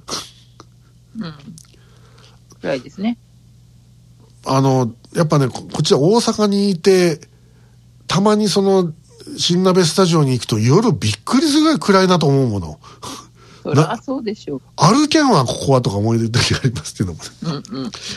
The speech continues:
Speaker 2: よく歩いてたもんだなという。あ、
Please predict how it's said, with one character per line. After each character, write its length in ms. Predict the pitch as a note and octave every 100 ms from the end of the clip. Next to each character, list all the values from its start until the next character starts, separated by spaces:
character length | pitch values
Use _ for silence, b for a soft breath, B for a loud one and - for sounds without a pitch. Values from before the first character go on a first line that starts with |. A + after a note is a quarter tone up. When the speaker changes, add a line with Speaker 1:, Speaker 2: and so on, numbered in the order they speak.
| B -
Speaker 2:
よ 160 | D3 G#3
く 140 | F3
歩 180 | A#2 D3
い 60 | D3+
て 80 |
た 100 | -
も 160 | F2 F#2
ん 60 | F#2
だ 100 | F2
な 180 | E2+
と 160 | D#2+ D#2 B B B B B -
い 60 | F#2+
う。 460 | F#2+ F2 E2+ D#2+ B B B B B B -
あ、 200 | -